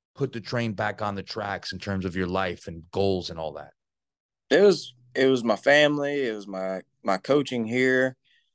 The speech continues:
Speaker 2: You know, I've been with, you know, Eric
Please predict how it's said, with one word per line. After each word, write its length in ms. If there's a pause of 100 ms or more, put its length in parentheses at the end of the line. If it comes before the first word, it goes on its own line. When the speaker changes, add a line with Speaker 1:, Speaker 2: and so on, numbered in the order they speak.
(340)
Speaker 2:
You 80
know, 400 (240)
I've 180 (320)
been 240
with, 240
you 160
know, 180 (320)
Eric 320